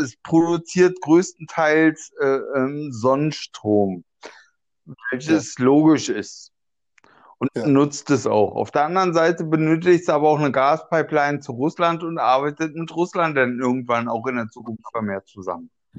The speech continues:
Speaker 1: Wir müssen einfach alle mehr zusammenstehen und zusammenarbeiten. Aber zurück zum Thema Grenzen so. Also diese, natürlich diese Solarenergie und diese grüne und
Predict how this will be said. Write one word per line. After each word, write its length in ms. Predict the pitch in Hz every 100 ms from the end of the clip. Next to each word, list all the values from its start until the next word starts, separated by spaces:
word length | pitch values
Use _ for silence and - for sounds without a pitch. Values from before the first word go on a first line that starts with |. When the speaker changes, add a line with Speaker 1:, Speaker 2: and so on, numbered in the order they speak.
| - - _ _ _ _ _ _ _
Speaker 1:
Wir 300 | 127 160 196
müssen 360 | 180 170 170 202
einfach 400 | 135 139 165 143
alle 180 | 131 147
mehr 320 | 143 139 143
zusammenstehen 760 | 147 123 127 143 143 - 143 143
und 120 | 139
zusammenarbeiten. 760 | 127 127 135 139 110 107 107
Aber 600 | 135 156 160 156 123 - _ _ _ _ _ _
zurück 460 | - 143 143 165 156
zum 220 | 175 160
Thema 300 | 165 156 151
Grenzen 580 | 135 156 190 196 139 110
so. 220 | 104 101
Also 440 | 107 117 123 139 147
diese, 440 | 117 143 156 165
natürlich 560 | 165 156 143 196 196 160
diese 220 | 135 139
Solarenergie 1120 | 151 165 139 123 151 185 190 180 170 151 170
und 160 | 170 143
diese 280 | 147 160
grüne 760 | 135 127 - 147 175 180 170 170
und 400 | 156 156 160